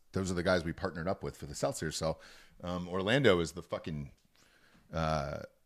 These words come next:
the hot spot for, for all of our peeps down there.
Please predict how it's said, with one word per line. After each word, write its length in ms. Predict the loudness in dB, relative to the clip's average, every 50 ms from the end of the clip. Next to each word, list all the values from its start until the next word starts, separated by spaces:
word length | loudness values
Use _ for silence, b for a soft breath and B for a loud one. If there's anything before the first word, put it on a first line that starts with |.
| _ _
the 80 | -10 -4
hot 300 | 4 4 6 6 4 2
spot 400 | 2 8 10 10 10 10 8 2
for, 500 | 0 2 4 4 6 4 4 2 0 -2
for 260 | -6 -2 0 0 4 8
all 220 | 8 8 8 8
of 100 | 6 4
our 100 | 2 2
peeps 500 | 4 4 4 6 6 4 2 0 -2 0
down 300 | 2 2 2 2 0 0
there. 340 | -2 0 0 2 2 2 0